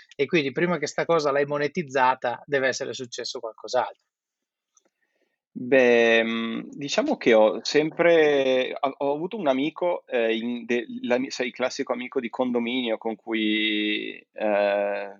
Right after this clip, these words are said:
Speaker 2: si gioca, ehm,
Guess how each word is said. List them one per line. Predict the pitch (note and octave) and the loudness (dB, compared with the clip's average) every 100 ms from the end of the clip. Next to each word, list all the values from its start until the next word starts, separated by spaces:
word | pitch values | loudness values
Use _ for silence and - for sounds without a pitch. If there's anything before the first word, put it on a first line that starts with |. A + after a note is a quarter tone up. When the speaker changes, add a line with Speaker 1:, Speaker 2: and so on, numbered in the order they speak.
| _ _ | _ _
Speaker 2:
si | - - - G#2+ | -20 -10 -6 0
gioca, | G#2 G#2 - C3+ - _ - | 0 0 0 0 -4 _ -6
ehm, | - G#2+ G#2 G2+ G2+ G2+ G2+ G2+ G2 | 4 6 6 2 0 -2 -6 -8 -12